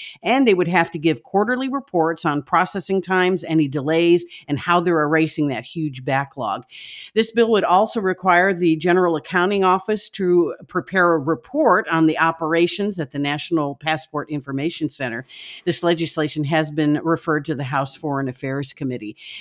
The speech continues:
And Miller, as, as I said, helped so many constituents, people whose vacations had to be canceled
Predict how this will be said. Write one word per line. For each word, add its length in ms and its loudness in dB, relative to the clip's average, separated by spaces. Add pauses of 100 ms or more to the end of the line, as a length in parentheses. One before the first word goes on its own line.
And 180 4
Miller, 400 4
as, 320 0
as 240 -4
I 80 2
said, 480 0
helped 240 -4
so 180 0
many 200 4
constituents, 800 -2
people 400 -4
whose 340 2
vacations 680 -2 (180)
had 240 -6
to 60 -6
be 120 -6
canceled 640 0